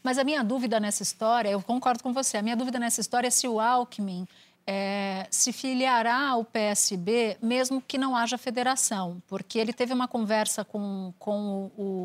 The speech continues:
o, o Haddad, o Fernando Haddad, e nessa conversa, é,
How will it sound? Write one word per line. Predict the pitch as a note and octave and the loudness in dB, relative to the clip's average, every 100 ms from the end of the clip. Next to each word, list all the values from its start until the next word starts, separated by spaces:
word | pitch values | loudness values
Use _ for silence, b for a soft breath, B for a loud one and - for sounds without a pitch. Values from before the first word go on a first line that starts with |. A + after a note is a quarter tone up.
| F3 F3 F3+ | -6 -10 -10
o, | G3 | -4
o | F#3+ | -2
Haddad, | F3+ A3+ B3 G#3 E3+ E3+ B B B B B | 2 2 4 0 -2 -10 B B B B B
o | G3 | -6
Fernando | A3+ G3+ G3+ G3 | 0 0 2 -2
Haddad, | F#3 A3+ A#3 A3 F#3 F#3+ - A3+ | 2 4 4 2 -2 -6 -8 -4
e | A#3 B3 B3 A3+ | 0 0 -2 0
nessa | A#3 C4+ C4 | 2 2 0
conversa, | B3 A3 A3+ C4 B3+ - G#3+ F#3+ F3+ - - | 0 2 4 4 2 0 -2 -4 -6 -12 -8
é, | G3 | -6